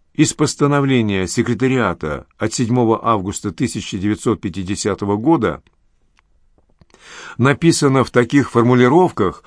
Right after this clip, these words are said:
что совершенно непонятно, в каком году решено издать книгу стихов и переводов "Голодного". Непонятно также,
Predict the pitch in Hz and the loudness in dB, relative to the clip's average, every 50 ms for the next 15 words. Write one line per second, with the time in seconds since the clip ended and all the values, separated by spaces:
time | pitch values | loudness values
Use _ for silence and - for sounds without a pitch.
0 | - - - - - - - - 131 123 - 139 127 131 117 - - 170 170 156 | -20 -20 -20 -20 -16 -10 -2 -2 0 0 2 2 2 2 2 2 2 2 2 4
1 | 151 151 151 156 - 147 143 143 123 104 90 80 80 - 76 69 62 - - _ | 2 2 0 0 -2 -4 -2 -2 0 0 0 -2 -4 -6 -10 -10 -12 -14 -18 _
2 | _ _ _ _ _ - - 123 120 120 175 185 190 180 156 135 151 151 135 104 | _ _ _ _ _ -2 0 0 2 4 4 4 4 4 2 2 0 0 0 0
3 | 107 101 95 90 85 - 110 107 107 110 107 92 78 101 107 92 - - 113 110 | 0 0 0 0 -2 -2 -2 0 0 0 0 0 0 0 0 0 -2 -2 -2 -2
4 | 92 98 98 - - 107 92 - 110 104 92 98 92 80 104 95 98 98 110 131 | -2 -2 -4 -4 -4 -6 -4 -2 -2 -2 -2 -4 -6 -6 -4 -4 -2 -2 0 0
5 | 135 135 131 120 _ _ _ _ _ - 95 98 120 120 110 101 87 76 80 82 | -2 -2 -4 -8 _ _ _ _ _ -6 -2 0 2 2 2 0 0 -2 -6 -6
6 | 78 73 67 - _ _ _ _ _ _ - - - - - - - 123 135 - | -8 -8 -10 -14 _ _ _ _ _ _ -20 -20 -20 -20 -14 -4 0 0 2 2
7 | 143 147 160 190 190 - 143 135 113 - 123 107 101 80 80 92 90 80 78 | 2 2 4 2 2 0 -2 -2 0 0 0 0 0 -2 -4 -4 -4 -6 -6